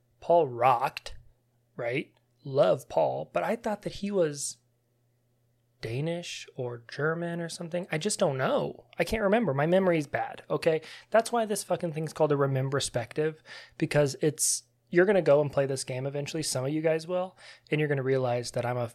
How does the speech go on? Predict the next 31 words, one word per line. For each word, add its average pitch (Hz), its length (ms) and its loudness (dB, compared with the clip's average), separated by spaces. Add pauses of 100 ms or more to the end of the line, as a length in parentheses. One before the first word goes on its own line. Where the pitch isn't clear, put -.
(100)
fucking 120 340 -2
moron. 117 500 -6 (120)
And 131 180 -6
like, 127 220 -6
"Oh, 131 280 2
this 156 200 0
guy 156 180 8
doesn't 135 380 2
remember 135 420 -4
anything." 147 500 0
He - 220 -2
even 190 220 4
had, 147 260 -2
like, 139 160 0
a 143 60 -2
little 139 340 0
rubric 165 600 2 (1120)
that 156 120 4
he 147 60 0 (240)
went 151 180 4
off 131 180 2
of, 131 280 0
and 170 100 4
he 180 60 0
still 240 600 0 (400)
got 143 180 2
it 127 80 -4
wrong, 131 340 -4 (160)
you 160 100 0
know? 185 220 2 (340)
So, 180 300 8